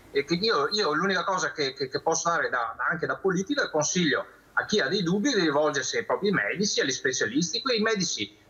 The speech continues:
co-, come lo è magari Antonino, un, un medico, eh, anche i medici di base, e con loro cercare di capire anche per le varie patologie. Abbiamo visto quella ragazza poverina che è andata a vaccinarsi, felice anche di farlo, poi si è scoperto che in realtà aveva una patologia.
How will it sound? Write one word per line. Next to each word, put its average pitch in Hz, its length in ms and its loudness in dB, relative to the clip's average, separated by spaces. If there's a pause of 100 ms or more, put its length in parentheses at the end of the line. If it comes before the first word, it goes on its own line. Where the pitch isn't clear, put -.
co-, 170 220 2
come 175 260 2
lo 120 260 0
è 143 80 0
magari 123 300 -2
Antonino, 123 460 -2
un, 117 180 -4
un 123 100 -2
medico, 131 540 2 (180)
eh, 120 80 0 (160)
anche 185 160 -2
i 139 40 2
medici 170 360 0
di 196 80 2
base, 147 540 0 (240)
e 214 160 0
con 254 200 0
loro 202 280 2
cercare 180 380 -2
di 151 100 -6
capire 175 720 0
anche 151 320 -2
per 127 200 -2
le 131 140 2
varie 135 320 0
patologie. 180 540 0
Abbiamo 147 240 0
visto 160 260 0
quella 123 140 0
ragazza 135 380 -2
poverina 131 360 2
che 107 60 -4
è 113 40 -8
andata 123 220 -2
a 127 40 0
vaccinarsi, 131 640 -4 (180)
felice 143 400 0
anche 120 200 -2
di 165 80 -2
farlo, 139 540 0 (240)
poi 156 100 2
si 147 120 0
è - 20 -2
scoperto 143 420 -2
che 113 60 0
in 123 60 0
realtà 127 240 -2
aveva 127 200 0
una 117 140 -2
patologia. 160 800 0